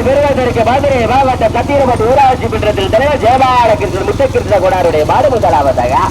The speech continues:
ஓட்டி வருகின்றதாரர் கொட்டகுடி சேர்ந்த நண்டான். பைக் மேல வாங்கப்ப, பைக் மேல வாங்கப்ப. இரண்டாவது பரிசிலே பெறுவதற்கு சிவகங்கை மாவட்டம் கானாடு காத்தான் சோலை ஆட்டவர்துறை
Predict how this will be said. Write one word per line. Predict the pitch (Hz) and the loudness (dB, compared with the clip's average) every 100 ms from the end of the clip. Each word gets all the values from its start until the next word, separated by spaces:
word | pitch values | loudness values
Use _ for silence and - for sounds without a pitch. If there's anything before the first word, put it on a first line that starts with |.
| - - - - - | -6 -8 -6 -4 0
ஓட்டி | 269 - 262 | 0 0 0
வருகின்றதாரர் | 277 285 262 254 247 226 226 | 0 -2 0 0 0 0 -2
கொட்டகுடி | 240 254 240 214 | 0 0 2 0
சேர்ந்த | 202 180 | 0 0
நண்டான். | 180 - 240 - - - - - 160 | 0 2 0 0 -6 -6 -6 -4 0
பைக் | 208 - | 0 0
மேல | 220 208 196 | -2 0 0
வாங்கப்ப, | 262 262 214 202 | 2 0 0 0
பைக் | 247 254 | 0 0
மேல | 254 226 | 0 2
வாங்கப்ப. | 240 - - - - - - - - - - | 0 0 -2 -4 -8 -6 -6 -4 -4 -4 -2
இரண்டாவது | 214 233 233 247 294 311 311 | 0 0 2 2 2 2 2
பரிசிலே | 294 247 247 226 | 2 0 0 2
பெறுவதற்கு | 247 285 285 254 226 226 | 2 2 2 0 0 0
சிவகங்கை | 247 285 254 240 226 214 | 2 2 0 0 0 2
மாவட்டம் | 269 262 220 202 | 2 2 0 2
கானாடு | 208 226 269 302 285 | 2 2 0 0 2
காத்தான் | 262 247 208 | 0 0 0
சோலை | 220 262 220 220 | 2 2 2 2
ஆட்டவர்துறை | 277 285 254 214 208 | 2 0 0 2 2